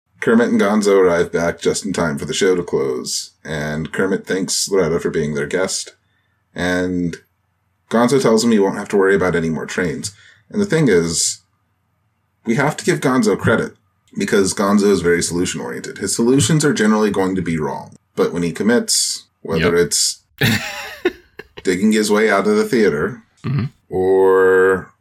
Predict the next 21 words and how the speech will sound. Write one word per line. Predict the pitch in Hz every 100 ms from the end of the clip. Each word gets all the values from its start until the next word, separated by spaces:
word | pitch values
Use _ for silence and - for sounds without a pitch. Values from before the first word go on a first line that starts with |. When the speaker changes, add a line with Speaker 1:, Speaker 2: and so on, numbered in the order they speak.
| -
Speaker 1:
redirecting | 104 107 113 113 123 110
all | 101 95
of | 92
the |
trains | 87 107 104 98 90
by | 92
putting | 90 98
up | 92 95
a |
Looney | 87 87 101 107
Tunes | 104 98 87
sign | - 76 82 87
that | 80
says, | 90 80 82 85
"This | 80
is | -
no | 95 87
longer | 80 78 76
a |
train | 71 90 92
station, | - - - -